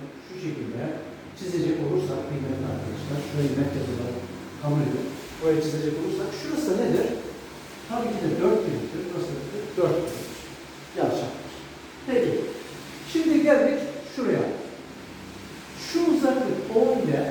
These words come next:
sevgili arkadaşlar şunları birleştirsek. Neyi birleştirelim? Mesela şurası da tam merkezdir. Şurası nedir? Dörttür. Burası dörttür. Şurası dört kök iki. Şu merkezleri birleştirdiğim zaman, şu K'da değer olduğu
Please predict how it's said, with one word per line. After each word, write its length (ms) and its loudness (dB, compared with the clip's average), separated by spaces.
sevgili 340 0
arkadaşlar 480 0
şunları 400 0
birleştirsek. 580 -2
Neyi 220 4
birleştirelim? 640 -2
Mesela 300 0
şurası 420 2
da 60 2
tam 160 2
merkezdir. 540 4
Şurası 380 0
nedir? 220 2
Dörttür. 400 2
Burası 240 -2
dörttür. 380 0
Şurası 300 -2
dört 200 0
kök 180 0
iki. 140 0
Şu 80 2
merkezleri 540 6
birleştirdiğim 640 2
zaman, 200 -2
şu 60 -10
K'da 360 6
değer 280 4
olduğu 240 2